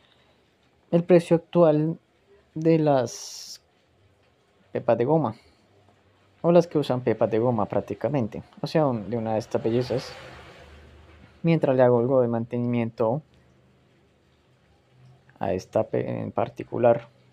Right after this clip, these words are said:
obviamente por cuestiones del óxido.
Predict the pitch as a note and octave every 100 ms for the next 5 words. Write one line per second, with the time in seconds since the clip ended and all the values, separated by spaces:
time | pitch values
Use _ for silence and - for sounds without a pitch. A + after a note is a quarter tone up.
0 | _ _ _ _ _ _ _ _ _ _
1 | _ _ _ _ _ _ _ D3 C3 A#2+
2 | B2 B2+ A#2+ G2 - G#2+ G2 G#2 A2+ -
3 | -